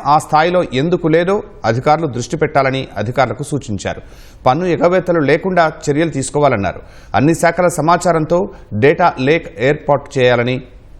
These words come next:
ప్రతి శాఖకు ఏఐ బృందం ఉండాలని ముఖ్యమంత్రి చెప్పారు. పన్ను చెల్లింపుదారులకు ఏఐ టూల్ ద్వారా సేవలు అందించేలా వచ్చే రెండు మూడు నెలల్లో ఏఐ ఆధారిత పనుల వ్యవస్థను ఏర్పాటు చేయాలని స్పష్టం చేశారు. పొరుగు రాష్ట్రాల నుంచి మద్యం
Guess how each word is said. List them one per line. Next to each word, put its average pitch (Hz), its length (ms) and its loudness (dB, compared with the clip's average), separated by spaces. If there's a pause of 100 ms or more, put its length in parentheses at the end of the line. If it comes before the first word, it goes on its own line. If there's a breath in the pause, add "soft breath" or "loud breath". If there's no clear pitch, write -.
ప్రతి 139 220 0
శాఖకు 196 680 0
ఏఐ 170 300 4
బృందం 151 460 0
ఉండాలని 139 540 0
ముఖ్యమంత్రి 123 520 -6
చెప్పారు. 92 300 -4 (760 soft breath)
పన్ను 185 160 2
చెల్లింపుదారులకు 196 800 0
ఏఐ 135 240 4
టూల్ 113 280 -6
ద్వారా 107 280 2
సేవలు 143 420 0
అందించేలా 127 560 0 (280 loud breath)
వచ్చే 127 400 2
రెండు 135 240 0
మూడు 175 200 4
నెలల్లో 127 520 0 (340 loud breath)
ఏఐ 160 240 4 (100)
ఆధారిత 143 420 0
పనుల 139 360 0
వ్యవస్థను 131 540 -2 (280 loud breath)
ఏర్పాటు 160 460 2
చేయాలని 123 260 0
స్పష్టం 113 400 -8
చేశారు. - 340 -10 (320 soft breath)
పొరుగు 214 220 2
రాష్ట్రాల 180 380 2
నుంచి 160 280 -4
మద్యం 156 500 0